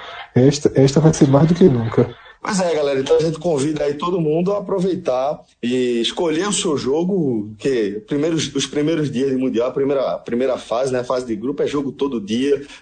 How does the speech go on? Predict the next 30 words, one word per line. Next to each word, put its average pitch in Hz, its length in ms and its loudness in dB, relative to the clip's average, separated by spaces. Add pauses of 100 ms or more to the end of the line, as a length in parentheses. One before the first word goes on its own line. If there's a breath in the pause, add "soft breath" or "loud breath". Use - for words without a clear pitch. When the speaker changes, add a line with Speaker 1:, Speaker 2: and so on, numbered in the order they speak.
(160)
Speaker 2:
três 165 320 0
jogos 139 340 0
ao 117 180 0
dia, 123 280 -2
vai 131 120 0
ter 135 140 -2
dia 131 160 -2
que 131 80 -6
vai 135 100 0
ter 135 120 -4
até 139 240 -2
mais 139 240 -2
que - 120 -8
isso. 127 480 -2 (380 loud breath)
Então, 139 460 0
é 143 100 0
escolher 147 380 -2
o 175 80 0
seu 165 180 0
horário 151 600 0
e 135 100 -2
partir 147 460 -6
pra 156 120 -4
Companhia 147 360 -2
do 135 80 -2
Chopp, 143 240 -4
que - 100 -10
seja 160 180 0
qual 156 160 -2
for 151 380 -4